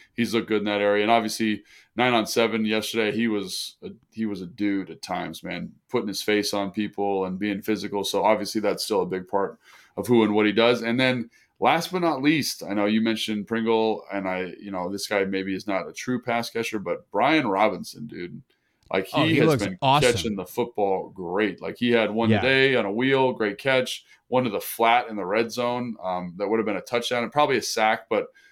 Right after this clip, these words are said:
Speaker 1: probably a t-, like, you know, it was a touchdown in the drill, but probably
Speaker 2: Right.
Speaker 1: would have been a sack in real life. Uh, tough, tough catch and, uh, made it look routine. So, uh, he, he's doing an excellent job. He had also one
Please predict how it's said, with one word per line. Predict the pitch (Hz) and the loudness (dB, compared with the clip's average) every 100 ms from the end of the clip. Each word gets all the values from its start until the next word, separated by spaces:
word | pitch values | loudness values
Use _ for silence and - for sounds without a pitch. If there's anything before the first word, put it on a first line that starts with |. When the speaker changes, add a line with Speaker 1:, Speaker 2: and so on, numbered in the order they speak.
| _ - | _ 0
Speaker 1:
probably | 123 117 | 2 2
a | |
t-, | 104 120 | -2 -4
like, | 110 104 - | -4 -4 -6
you | 117 | -4
know, | 104 98 | -2 0
it | 113 | 0
was | 110 | 0
a | 104 | -2
touchdown | - 120 - 113 107 | -2 -2 0 0 0
in | |
the | 95 | -4
drill, | 92 110 107 90 85 - _ - | -4 0 2 0 -2 -8 _ -14
but | 92 | -2
probably | 117 104 | 0 2
Speaker 2:
Right. | 107 | 0
Speaker 1:
would | 104 | 0
have | |
been | 104 | -2
a | 98 | -4
sack | - 101 98 | 0 0 -2
in | 98 | -6
real | 101 | -4
life. | 95 101 107 - _ _ _ | 0 0 -2 -8 _ _ _
Uh, | - 98 87 - | -4 -2 -4 -10
tough, | - 143 123 - - - _ - | -4 2 2 0 -10 -20 _ -20
tough | - 165 151 127 110 - | -10 -2 2 4 2 -4
catch | - 92 98 - - - _ _ - | -10 -8 -8 -8 -10 -16 _ _ -6
and, | 104 104 101 | -2 -2 -2
uh, | 101 98 | 0 0
made | 110 107 | 0 0
it | |
look | 101 101 | -2 -4
routine. | 98 - 104 87 80 | -8 -6 -6 -8 -10
So, | - 113 101 95 92 _ _ _ - | -2 0 2 0 -4 _ _ _ -6
uh, | 101 92 | -2 -2
he, | 110 135 | -2 -2
he's | 127 123 | -2 0
doing | 123 104 | -2 -2
an | 87 - _ | -6 -14 _
excellent | 131 127 - 95 85 | 0 0 -2 -8 -8
job. | 98 85 87 90 | -4 -2 -2 -2
He | 127 | 2
had | 131 | 4
also | 127 123 127 131 | 4 2 0 0
one | 113 113 127 127 | 2 0 -2 -8